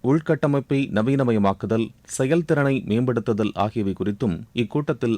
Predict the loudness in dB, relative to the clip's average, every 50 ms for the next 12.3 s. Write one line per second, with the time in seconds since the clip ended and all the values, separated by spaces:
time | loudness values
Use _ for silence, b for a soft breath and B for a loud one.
0 | 0 0 0 0 0 0 -2 -2 -4 -2 -2 -4 -4 -2 -2 -2 -2 -2 -4 -2
1 | -2 -2 -2 -2 -2 -4 -2 0 0 2 2 2 0 0 -2 -8 -8 -8 -10 -8
2 | -4 -4 -4 -2 -4 -6 -8 -10 -16 _ _ _ _ _ _ _ _ _ _ _
3 | _ b b b b b b b b b -2 0 4 4 4 6 6 6 6 4
4 | 2 0 -6 _ 0 2 4 4 2 2 2 0 0 2 2 0 2 2 2 2
5 | 2 2 2 0 0 -2 -4 -2 -2 -2 -2 -2 -2 -2 0 0 0 0 0 0
6 | 0 0 0 0 -2 -2 -2 0 0 0 0 0 0 0 0 0 -2 b b b
7 | b b b -2 0 2 2 2 2 2 2 2 2 2 2 2 2 2 2 2
8 | 2 2 0 0 0 0 2 2 2 0 0 0 -2 -2 0 0 -2 -2 0 0
9 | 0 0 0 -2 b b b b b b b 0 2 4 4 4 4 2 2 2
10 | 0 0 -2 0 0 0 0 0 0 -4 -2 -2 -2 -2 -2 0 0 -2 -2 -2
11 | -4 -6 -4 -2 -2 -2 -2 -2 -2 -2 -2 0 -2 -2 -2 -4 -4 -4 -6 -6
12 | -4 -4 -2 -4 -4 -6